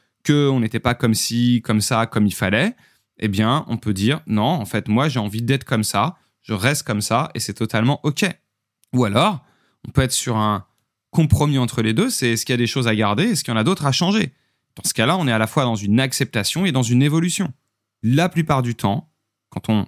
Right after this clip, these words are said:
travaille sur soi, quand on, euh, fait à la fois de l'introspection et qu'on essaye de créer des évolutions, des changements dans sa vie,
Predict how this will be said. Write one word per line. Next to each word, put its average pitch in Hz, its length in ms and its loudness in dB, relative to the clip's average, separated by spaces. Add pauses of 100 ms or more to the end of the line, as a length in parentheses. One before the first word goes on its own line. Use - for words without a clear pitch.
travaille 117 320 0
sur - 180 -6
soi, 123 320 0
quand 117 220 -8
on, 104 320 2
euh, 98 60 0 (360)
fait - 180 -2
à 117 80 2
la 113 80 0
fois 131 140 -2
de 113 80 0
l'introspection 131 880 0
et 135 320 0 (280)
qu'on 113 120 -2
essaye 117 200 2
de 107 80 2
créer 147 320 0
des 120 180 2
évolutions, 120 440 0
des 104 100 2
changements 117 320 0
dans 107 100 0
sa 107 160 -2
vie, 170 300 4